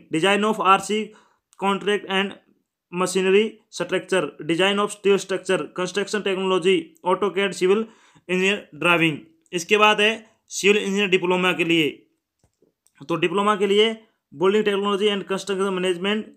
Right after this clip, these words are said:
surveying, estimating and costing, strength of materials, re-, reinforced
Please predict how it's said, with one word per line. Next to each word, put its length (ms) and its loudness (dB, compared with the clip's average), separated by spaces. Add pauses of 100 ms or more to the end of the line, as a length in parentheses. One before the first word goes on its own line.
surveying, 560 0
estimating 480 -2
and 200 -2
costing, 440 -2 (400)
strength 380 -2
of 160 0
materials, 420 2 (920)
re-, 180 0 (760)
reinforced 720 0